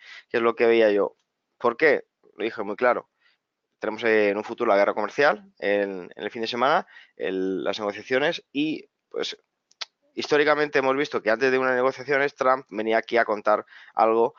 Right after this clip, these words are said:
eh, por Twitter que obviamente, pues, movía el mercado, ¿no? Entonces, eh,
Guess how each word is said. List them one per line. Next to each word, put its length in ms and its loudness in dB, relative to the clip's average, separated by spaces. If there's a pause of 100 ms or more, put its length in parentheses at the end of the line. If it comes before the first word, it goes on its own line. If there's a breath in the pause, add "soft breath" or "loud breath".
(200 loud breath)
eh, 180 -2
por 220 0
Twitter 340 2
que 100 -4
obviamente, 320 -2
pues, 120 -16
movía 220 -2
el 60 -4
mercado, 340 -8
¿no? 120 -14 (380 loud breath)
Entonces, 380 2
eh, 580 4